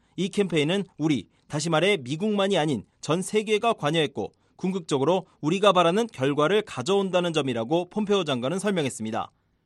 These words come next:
따라서 제재가 여전히 유지되고 있다는 점을 강조했습니다.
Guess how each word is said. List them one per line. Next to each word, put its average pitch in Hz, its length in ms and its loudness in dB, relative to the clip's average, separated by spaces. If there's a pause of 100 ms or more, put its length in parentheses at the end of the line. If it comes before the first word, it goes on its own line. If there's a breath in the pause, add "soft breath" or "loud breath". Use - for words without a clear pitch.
(340)
따라서 226 380 4
제재가 190 580 2
여전히 180 460 2
유지되고 190 460 0
있다는 156 300 -2
점을 147 200 0
강조했습니다. 113 720 -4